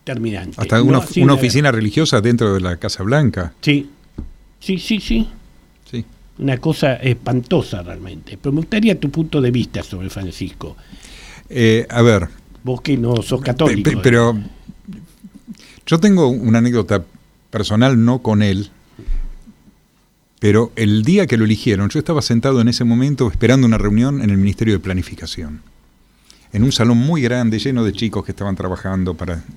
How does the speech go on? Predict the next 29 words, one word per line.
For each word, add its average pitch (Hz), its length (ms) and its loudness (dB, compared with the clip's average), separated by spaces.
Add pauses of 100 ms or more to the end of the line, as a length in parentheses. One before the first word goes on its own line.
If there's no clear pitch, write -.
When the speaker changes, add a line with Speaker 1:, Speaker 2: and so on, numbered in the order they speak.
Speaker 2:
tantos 98 280 -4
proyectos. 90 680 -4
Y 117 80 2
en 113 60 4
el 123 60 4
momento 170 300 0
que 120 80 0
los 117 120 0
televisores 101 640 -2
pusieron 92 560 -4 (320)
Francisco, 107 480 0
empezaron 104 400 0
los 92 120 -4
silbidos 98 640 -2 (800)
y 95 60 -8
las 92 100 -4
puteadas, 95 760 0 (360)
y 113 320 2 (260)
el 110 140 -2
salón 143 360 4
completo 117 640 2 (460)
a 104 100 -4
los 101 120 0
gritos. 92 680 -4 (960)
Tuvieron 139 300 4
que 110 100 0
pasar 117 280 -2
unos 113 200 2
días 95 440 -2